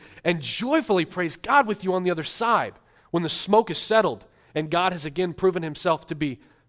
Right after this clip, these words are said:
faithful and worthy of praise. It's a beautiful thing when we rightly handle the word. So what does that mean for you in a day-to-day instance?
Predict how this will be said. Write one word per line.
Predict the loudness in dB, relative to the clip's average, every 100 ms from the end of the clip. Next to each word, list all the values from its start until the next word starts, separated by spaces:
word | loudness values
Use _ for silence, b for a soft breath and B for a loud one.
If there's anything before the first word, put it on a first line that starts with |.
| _
faithful | -2 -2 -4 -8 -8 b b
and | -6 -4 -8 _
worthy | 0 0 0
of | -6
praise. | -8 -8 -8 -18 -20 _ _ _ _ _ _ _ -8
It's | -6
a |
beautiful | -4 -2 -2 -4 -8
thing | -4 -2 -2
when | -4
we | -8
rightly | -10 -14 -14 -10
handle | -4 -4 -4
the | -8
word. | -2 -2 -2 -10 _ b b
So | -4 2
what | 2
does | 4
that | 2 4
mean | 2 2 -2 B B
for | -4
you | -2 2 2 0 -2 -14 _ _
in | -6
a | 0
day-to-day | 2 2 2 -2 -2 -12 _ -4
instance? | -4 -4 -10